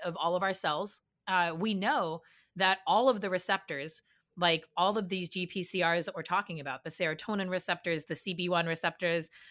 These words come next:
the trip receptors, they are all inside the membrane. And that these cannabinoids change the membrane fluidity. That was, like, actually,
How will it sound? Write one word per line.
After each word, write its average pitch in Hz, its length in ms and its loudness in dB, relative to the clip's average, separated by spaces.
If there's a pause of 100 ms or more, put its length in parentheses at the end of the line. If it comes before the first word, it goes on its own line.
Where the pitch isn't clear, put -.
the 180 60 -2
trip 190 260 0
receptors, 175 640 0 (320)
they 208 180 6
are 247 240 6
all 214 400 6
inside 165 560 2
the 160 60 -4
membrane. 170 540 -4 (420)
And 190 180 2
that 190 240 4
these 190 220 0
cannabinoids 185 840 2
change 180 680 0 (120)
the 170 160 0
membrane 175 580 0
fluidity. 170 640 -2
That 196 160 6
was, 214 200 0
like, 190 260 2
actually, 196 500 -2